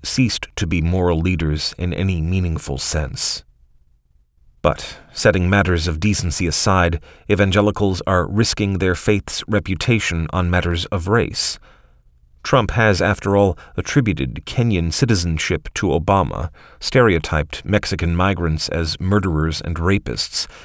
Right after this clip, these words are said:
claimed unfair treatment in federal court based on a judge's Mexican heritage, attempted an unconstitutional Muslim ban, equivocated on the Charlottesville protests, claimed, according to the New York Times, that Nigerians would never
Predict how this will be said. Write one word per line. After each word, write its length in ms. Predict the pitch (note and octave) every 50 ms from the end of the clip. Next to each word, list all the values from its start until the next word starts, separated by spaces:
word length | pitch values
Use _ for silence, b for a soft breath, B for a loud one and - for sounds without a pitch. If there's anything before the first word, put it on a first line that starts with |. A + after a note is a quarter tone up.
| B B B
claimed 400 | - - B2 A#2 A#2+ A#2 G#2+ - -
unfair 460 | A2+ A#2 A#2+ A2 - - A2+ A2 G#2
treatment 580 | - - - C3+ B2+ - - F2+ E2 D#2 D2+ -
in 140 | E2 D#2+ D#2
federal 340 | - - - F2+ F2+ E2 D#2
court 360 | - - - C3+ A2+ E2 - - B B B B B
based 320 | - A2+ G#2+ - - -
on 140 | - G2 F#2+
a 60 | F2+
judge's 520 | E2 D#2 G2 G#2+ G2 F2 F#2+ F#2 E2 - - -
Mexican 520 | F#2+ G#2+ G#2 - - G2 - - E2+ D#2+
heritage, 680 | - - A#2 A2 G#2 E2+ - - B1+ - - D#2+ D#2+ - B B B B B B
attempted 480 | E2+ F2 - B2 A#2 A2 - G2+ E2+ G2
an 180 | F#2 F2+ F2 -
unconstitutional 1120 | - G2+ G#2+ G#2+ - - - A2 G2+ - - F#2+ - - - C3+ C3 - - F#2 F2 E2+ E2
Muslim 500 | - F2 G2+ G#2+ F#2 F2+ F#2 F2 E2+ D#2
ban, 440 | E2 F2 D#2 C2+ G#1 A1 C2+ E2+ - B B B B B B
equivocated 760 | F#2+ - - - D#3 D3 C3 B2+ - F2+ D2+ C#2 E2+ G2 G2
on 160 | B1 D#2 F2+
the 80 | F2+ E2+
Charlottesville 600 | - - B2 A#2+ G#2+ F2+ D#2 - - E2 D2+ C#2
protests, 760 | - - - D#2+ D2+ - - - - - - - - - - B B B B B B
claimed, 480 | - - C3 A2 F2+ F2 G2 A#2+ C3 - B B B B B
according 420 | E2 - - F#2 E2+ D#2 D2+ D#2
to 100 | - -
the 80 | E2+ F2
New 100 | E2+ E2+
York 240 | E2 E2 D2+ - -
Times, 480 | - - F2 D#2+ D2+ D#2+ G2+ G2+ - B B B B B
that 180 | B F#2+ F2 -
Nigerians 720 | - F#2 G2 G2 F2+ G#2+ A2+ A2+ A2 G#2+ G#2+ G#2+ G2+ F#2
would 240 | F2 F#2+ G2+ - -
never 320 | G#2+ A2+ G#2 A2+ A2 G2